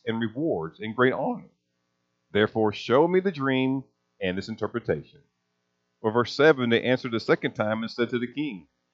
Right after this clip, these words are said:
"Let the king tell the servants his dream, and we will show its interpretation." The king answered and said, "I know with certainty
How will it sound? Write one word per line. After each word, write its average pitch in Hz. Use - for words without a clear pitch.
"Let 131
the 127
king 170
tell 233
the 214
servants 135
his 104
dream, -
and 165
we 180
will 175
show 202
its -
interpretation." 90
The 165
king 170
answered 175
and 120
said, 123
"I 196
know 175
with 156
certainty 190